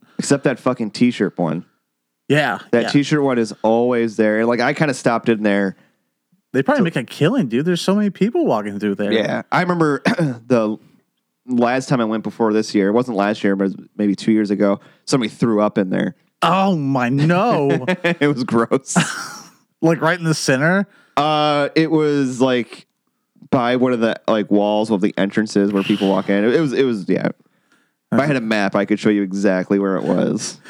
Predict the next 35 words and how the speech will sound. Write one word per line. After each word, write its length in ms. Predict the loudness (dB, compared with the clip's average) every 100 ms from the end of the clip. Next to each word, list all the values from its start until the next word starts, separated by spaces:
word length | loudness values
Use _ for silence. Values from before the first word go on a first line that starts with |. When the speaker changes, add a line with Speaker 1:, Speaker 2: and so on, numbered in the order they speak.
| -20 -12 -4
Speaker 2:
It 20 |
was, 220 | -2 0
like, 200 | -2 -4 -4
an 160 | -6 -6
anxiety 560 | -4 -2 -2 -2 0 0
attack 460 | -2 0 0 0 -2
of, 120 | -2
like, 160 | -2 0
being 180 | 0
surrounded 320 | 0 -2 -2 -2
by 100 | -4
people 420 | -2 -2 0 0
and, 80 | 0
like, 420 | -4 -6 _ -6 -6 -14 _ 0
<laughs> 140 | 0 -4
super 380 | -10 -6 0 0
Speaker 1:
But 140 | 2
Speaker 2:
anxiety 560 | 0 0 0 2 0 0
hit. 160 | 2
It 40 | 2
was 60 | -2
like, 100 | -2 0
"Oh, 140 | 0
God." 920 | 0 -4 -4 -2 0 0 0 -2 -4 -6 -8 -6 -8 -6 -6 -6 -4 -2
<laughs> 60 |
Speaker 1:
And, 300 | 0 -2 -2
uh, 360 | -2 0 0 -2 -4 -8 _ -6 0
I 120 | 0
remember 760 | 0 0 0 2 2 0 -2 -6 _ _
the 80 | -4
first 480 | -4 -2 0 0 0
time 160 | 0 2
I 40 |
ever 240 | 2 2
went, 340 | 2 2 0